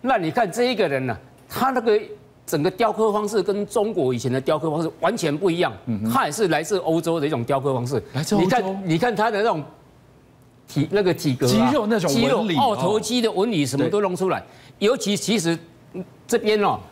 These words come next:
Speaker 1: 我们如果用放大镜看，他那个指甲、脚趾啊，
Speaker 2: 嗯哼。
Speaker 1: 是完全写实的，连指甲都刻出来了。
Speaker 2: 嗯。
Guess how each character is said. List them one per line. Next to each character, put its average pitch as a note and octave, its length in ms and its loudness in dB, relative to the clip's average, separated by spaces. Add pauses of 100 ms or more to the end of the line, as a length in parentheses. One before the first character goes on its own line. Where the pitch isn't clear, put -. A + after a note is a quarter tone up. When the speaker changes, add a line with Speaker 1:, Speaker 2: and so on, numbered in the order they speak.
(360)
Speaker 1:
我 F3+ 80 2
们 F3+ 140 0
如 A#3 100 2
果 G3 140 2
用 G#3+ 120 0 (320)
放 G#3+ 220 0
大 G3 140 2
镜 F#3 180 0
看， F#3 320 -2
他 A#3+ 160 0
那 C4+ 120 -2
个 G#3+ 120 0 (280)
指 G#3 260 0
甲、 D3 260 0 (680)
脚 F#3+ 260 2
趾 C3+ 240 -4
啊， A#2+ 220 0
Speaker 2:
嗯 B2 180 0
哼。 A2 180 -2
Speaker 1:
是 B3+ 300 0 (140)
完 A#3+ 160 0
全 D#3 200 0
写 C#3 220 0
实 C#3 180 -2
的， A#2+ 140 0
连 D3+ 200 2
指 G#3+ 220 2
甲 D3+ 180 2
都 F#3 200 2 (160)
刻 F3 180 2
出 E3 200 0
来 A2 140 -2
了。 G#2 120 -8
Speaker 2:
嗯。 A#2+ 100 -2